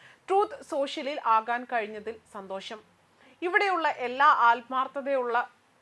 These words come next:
ബന്ധങ്ങളും സംവദിക്കുവാനും വരും കാലങ്ങളിൽ അർത്ഥവത്തായ സംഭാഷണങ്ങളിൽ ഏർപ്പെടുവാനും ആഗ്രഹിക്കുന്നു" എന്നാണ് ട്രൂത്ത് സോഷ്യലിൽ മോദി കുറിച്ചിരിക്കുന്നത്. അതായത്,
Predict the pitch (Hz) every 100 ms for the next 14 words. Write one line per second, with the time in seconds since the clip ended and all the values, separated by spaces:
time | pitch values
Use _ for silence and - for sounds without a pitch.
0 | _ _ _ _ _ _ _ 220 240 247
1 | 269 262 202 - _ - 226 233 269 262
2 | 269 226 202 196 202 _ _ _ _ 233
3 | 254 262 381 359 269 254 247 240 - _
4 | - 220 - 320 339 330 277 233 247 226
5 | 214 262 285 294 254 240 214 214 254 -
6 | 247 214 185 - 202 202 247 254 254 254
7 | - 208 262 320 226 262 - - _ 330
8 | 359 - 349 285 285 262 262 226 220 220
9 | - - 202 - 202 202 202 220 - _
10 | _ _ _ _ - 190 214 196 185 247